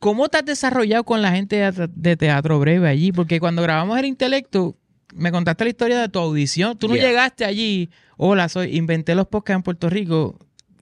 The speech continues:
Speaker 1: Vamos a trabajar juntos". Así no fue tú.
Speaker 2: No, no, hubo un proceso de audición,
Speaker 1: Sí.
Speaker 2: eh, de,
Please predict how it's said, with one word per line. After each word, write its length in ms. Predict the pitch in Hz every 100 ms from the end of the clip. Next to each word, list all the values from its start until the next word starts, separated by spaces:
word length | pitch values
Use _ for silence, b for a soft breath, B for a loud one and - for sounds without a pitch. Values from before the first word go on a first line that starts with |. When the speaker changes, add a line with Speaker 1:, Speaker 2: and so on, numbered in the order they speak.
| _
Speaker 1:
Vamos 340 | 139 151 170
a 40 | 180
trabajar 400 | 180 180 165 156
juntos". 280 | 135 135 127
Así 180 | 175
no 100 | 202
fue 220 | 190 196 175
tú. 280 | 151 208 - b
Speaker 2:
No, 240 | 104 120 113
no, 140 | 101
hubo 120 | 107
un 80 | 131
proceso 420 | 139 143 147 156
de 60 | 151
audición, 800 | 156 156 139 156 175 180 180 170
Speaker 1:
Sí. 60 | -
Speaker 2:
eh, 460 | 135 131 127 123 120
de, 240 | 123 120